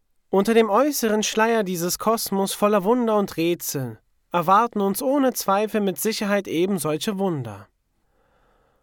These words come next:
Um uns von solchen Wundern Kunde zu bringen, ist auch eine solche geniale, außergewöhnliche, wunderwirkende Persönlichkeit notwendig.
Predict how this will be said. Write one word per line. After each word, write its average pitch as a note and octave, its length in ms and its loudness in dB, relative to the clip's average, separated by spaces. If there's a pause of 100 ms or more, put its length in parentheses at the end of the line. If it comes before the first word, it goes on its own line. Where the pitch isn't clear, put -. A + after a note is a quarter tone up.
(260)
Um G3 140 4
uns A3+ 160 4
von G#3 180 0
solchen G#3+ 460 0
Wundern G#3 460 0
Kunde C#4 400 0
zu E3+ 220 -6
bringen, D#3 500 -2 (180)
ist G3+ 220 0
auch A3 120 2
eine G#3+ 220 2
solche G#3 400 -2
geniale, F#3 840 -2 (300)
außergewöhnliche, G3 1200 0 (180)
wunderwirkende G#3 920 0
Persönlichkeit G3 880 -2
notwendig. B2 920 -4